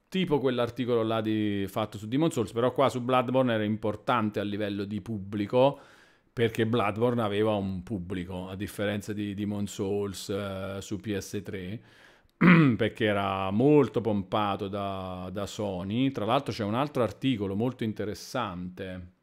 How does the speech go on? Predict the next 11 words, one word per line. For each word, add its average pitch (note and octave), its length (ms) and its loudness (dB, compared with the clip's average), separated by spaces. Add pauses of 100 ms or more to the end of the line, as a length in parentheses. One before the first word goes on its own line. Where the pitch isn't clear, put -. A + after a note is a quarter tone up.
(1600)
che - 120 -10
avevo G#2 280 0
scritto A#2 600 0
prima C3 400 4
dell'uscita G#2+ 440 0
di G2 120 -2
Bloodborne. F#2+ 720 -4
Allora, F#2 840 -6
com'è? G2+ 400 -8
Eh, F#2+ 720 -10
ra-, G2+ 240 -10